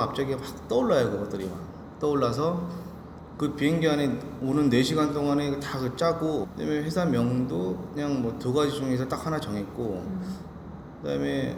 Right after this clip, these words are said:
Speaker 1: 예, 그래서 인테리어 공사할 때도 도면 없이 그냥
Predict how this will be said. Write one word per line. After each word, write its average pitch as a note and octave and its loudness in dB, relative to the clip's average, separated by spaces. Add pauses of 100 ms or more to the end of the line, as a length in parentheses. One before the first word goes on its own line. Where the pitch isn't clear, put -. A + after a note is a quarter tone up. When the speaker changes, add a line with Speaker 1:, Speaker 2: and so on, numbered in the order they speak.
Speaker 1:
예, A2+ 2 (120)
그래서 C#3 0 (160)
인테리어 D3+ 6
공사할 C3 4
때도 E3 2 (480)
도면 D3 8
없이 A#2 2
그냥 G#2+ 0